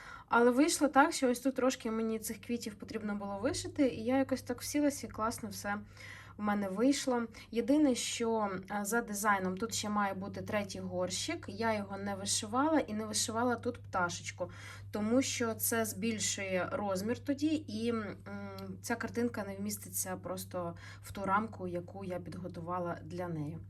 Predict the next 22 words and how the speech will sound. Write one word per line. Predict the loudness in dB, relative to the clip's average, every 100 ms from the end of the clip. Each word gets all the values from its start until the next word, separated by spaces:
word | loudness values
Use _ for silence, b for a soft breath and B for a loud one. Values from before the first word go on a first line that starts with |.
| B B B
Тож | 6 6
в | 6
мене | 2 2
тут | -2 -6
трошки | -6 -4 -4 -6
в |
дизайні | -8 -4 -2 -2 -2 -4 -6
є | -8 -6 -4
зміни, | -2 -2 0 0 -4 -10 B B
але | 0 2 0
мені | 0 4 4
все | 4 2 0
дуже-дуже | -2 -6 -6 -6 -6
подобається. | -6 -6 -4 -4 -4 -4 -2 0 -2 B B B
<clears throat> | 6 10 10 10
Також | 2 4 2
дуже | 2 -2 -2
подобається | -4 -6 -4 -4 -6 -6 -6 -4 -4 -4 -8 -6
основа, | 0 2 2 0 0 0 -2 -2
яку | -4 -2 0
я | 0
обрала. | 0 0 2 4 2